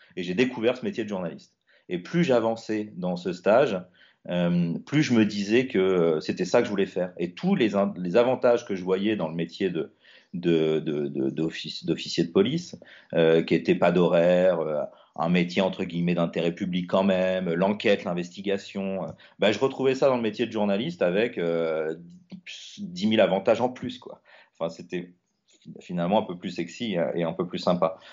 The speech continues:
Et j'ai tout de suite été fasciné par, euh, par le fil A F P. On va, on va voir toutes ces informations qui tombaient sur l'ordinateur, du, qui, qui arrivaient du monde entier. Je trouvais ça vraiment absolument génial.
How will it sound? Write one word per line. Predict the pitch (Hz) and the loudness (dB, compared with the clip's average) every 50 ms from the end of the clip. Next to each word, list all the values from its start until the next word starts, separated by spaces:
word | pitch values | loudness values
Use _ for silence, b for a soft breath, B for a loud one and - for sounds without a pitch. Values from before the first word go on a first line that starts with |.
| B B - | B B 2
Et | 90 90 180 180 | 4 6 6 6
j'ai | 92 104 95 | 4 4 2
tout | - - | 0 -4
de | - | -8
suite | - 104 87 | -8 -6 -6
été | 98 87 95 92 | -4 -4 -4 -2
fasciné | - - 98 92 - - - 104 98 95 98 95 | 0 0 0 0 0 -2 0 0 2 2 2 0
par, | 92 98 85 82 82 | 0 0 0 0 0
euh, | 80 78 73 b b b b b | -2 -4 -6 b b b b b
par | - 80 80 | 0 0 2
le | 85 87 | 2 2
fil | 87 - - 101 | 0 0 0 2
A | 98 107 | 4 4
F | 107 - - | 2 0 -2
P. | - 101 104 104 - _ _ _ _ _ _ - | -4 -4 -4 -4 -8 _ _ _ _ _ _ -12
On | 87 | -6
va, | 87 85 82 | -4 -4 -2
on | 82 | 0
va | 90 | 0
voir | 87 87 101 - - | 2 2 0 -2 -4
toutes | - 104 | -10 -10
ces | - - 104 | -4 -2 0
informations | 92 90 90 - 92 95 95 98 95 - - 113 110 107 | 0 0 -2 -2 -2 0 0 0 -2 -4 -4 -4 -4 -4
qui | 104 - - | -4 -8 -8
tombaient | - 95 92 90 98 | -6 -4 0 0 0
sur | 98 - 104 | 0 0 0
l'ordinateur, | 92 90 92 87 90 90 90 90 90 - 104 101 98 | 0 0 -2 -2 -2 -2 -2 0 0 2 2 2 2
du, | - 98 95 92 90 - | 0 -2 -4 -6 -6 -8
qui, | - - 98 | -10 -12 -10
qui | 87 98 87 - | -10 -8 -4 -2
arrivaient | 104 95 101 95 98 92 | -2 0 0 0 0 -2
du | 87 90 | -2 -2
monde | 95 92 95 95 | -2 0 0 0
entier. | 92 95 - - - 104 101 101 101 101 B B B B B | 0 -2 -2 -2 0 2 2 2 2 0 B B B B B
Je | - - | -18 -14
trouvais | - - 87 90 90 | -6 -2 0 0 2
ça | 87 113 101 | 4 2 2
vraiment | 90 87 87 90 95 98 | 2 2 2 2 2 2
absolument | 92 90 69 82 82 - - 90 90 92 95 | 2 2 0 -2 -4 -6 -8 -10 -6 -6 -4
génial. | 98 120 113 104 92 92 95 101 | -2 -2 0 2 2 0 0 -2